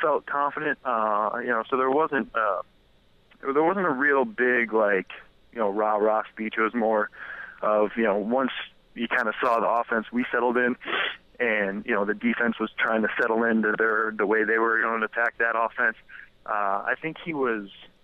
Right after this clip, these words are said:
you know, more just, okay, you know, once we get our, our stuff together and start understanding what we need to do,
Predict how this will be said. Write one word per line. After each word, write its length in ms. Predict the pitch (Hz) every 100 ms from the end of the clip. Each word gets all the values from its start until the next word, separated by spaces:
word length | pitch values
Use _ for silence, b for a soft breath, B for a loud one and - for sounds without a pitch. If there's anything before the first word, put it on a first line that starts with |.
| - _ -
you 80 |
know, 80 | 110
more 280 | 117 127 123
just, 260 | 117 113 - -
okay, 320 | 120 107 85 -
you 60 | 107
know, 40 |
once 240 | 113 165 165
we 80 | 135
get 180 | 120
our, 140 | 117 117 - 120
our 220 | 110 127 -
stuff 180 | 123 -
together 460 | 120 117 113 110 104
and 100 | 104 - - - -
start 200 | 117 107
understanding 480 | 123 113 131 120 110
what 140 | 107
we 120 | 127
need 200 | 131 120
to 60 | 110
do, 380 | 127 123 123